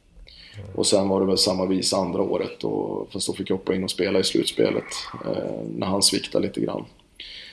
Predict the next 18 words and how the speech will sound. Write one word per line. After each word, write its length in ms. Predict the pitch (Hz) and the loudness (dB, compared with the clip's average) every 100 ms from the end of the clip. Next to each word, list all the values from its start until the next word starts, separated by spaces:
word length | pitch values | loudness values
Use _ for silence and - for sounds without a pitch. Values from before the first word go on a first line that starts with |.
| - _ - | -20 _ -8
Eh, 220 | 101 104 | -6 -4
men 120 | 92 | 0
då 80 | 92 | 0
spelade 300 | 90 95 90 | 2 4 6
vi 40 | 90 | 6
också 280 | 90 - | 4 0
i 40 | 90 | 0
stort 220 | 104 98 | 0 -2
sett 120 | 92 | -2
varannan 340 | 90 87 87 90 | 0 0 0 0
match 300 | 90 - - | 0 0 0
då, 80 | - | -4
fram, 280 | - 101 - - | -6 -6 -8 -6
fram 160 | - 92 | -2 0
till 120 | 85 | 0
slutspelet 460 | - 107 - 98 90 | 0 -2 0 -2 0
började. 320 | 104 95 92 - - - - - - - - - - - | 0 0 -2 -8 -8 -8 -8 -10 -8 -10 -12 -16 -12 -6
Eh, 680 | - 95 - 92 - - | 0 0 2 2 0 -2